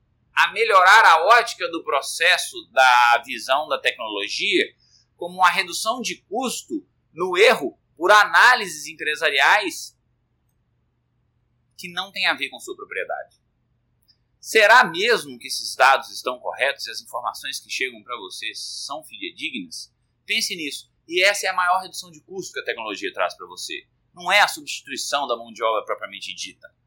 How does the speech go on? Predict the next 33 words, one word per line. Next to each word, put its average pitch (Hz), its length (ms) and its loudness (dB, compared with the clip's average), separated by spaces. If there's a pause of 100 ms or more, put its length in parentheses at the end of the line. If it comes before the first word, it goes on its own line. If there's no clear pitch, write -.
(240)
tá? 117 400 2 (300)
É 123 180 2
a, 160 400 6 (220)
o 135 100 2
aprimoramento 165 1120 2
de - 120 -14
processo, - 680 -10 (200)
a 110 100 -2
velocidade 160 920 4
no 110 100 -20
processo, - 600 -10 (180)
a 98 80 -4
redução 160 460 -2
de 156 80 -16
espaços, - 920 0 (260)
né? 143 300 0 (260)
A 127 120 -2
gente 190 320 -6
tem 185 260 -4
aí 151 480 -2
marketplaces 165 960 -2
em 160 140 -12
nuvem, 147 420 -4
a 123 40 -10
gente 190 200 -16
tem 214 120 -16
sistemas 208 760 -8
em 113 160 -14
nuvem. 127 340 -12
Você - 140 -16
não 208 80 -20
precisa 202 540 -4
hoje 202 440 4